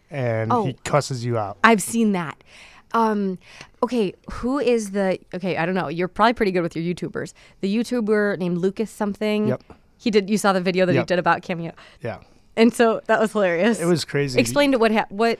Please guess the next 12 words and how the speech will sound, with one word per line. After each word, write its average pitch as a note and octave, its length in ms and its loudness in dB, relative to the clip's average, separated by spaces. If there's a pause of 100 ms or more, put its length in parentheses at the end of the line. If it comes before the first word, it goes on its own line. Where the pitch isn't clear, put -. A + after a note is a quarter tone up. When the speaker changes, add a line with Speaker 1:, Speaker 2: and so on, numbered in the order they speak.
Speaker 2:
explain F4+ 640 -2 (140)
what F#3+ 260 -2
Cameo F#3 400 -2
is, D#3+ 400 -4 (240)
and E3+ 340 -6 (680)
yeah, - 180 -8 (120)
just - 180 -8
tell A#3+ 100 -2
me A#3+ 60 2
a A3+ 80 0
little F3 120 0
bit. - 160 -10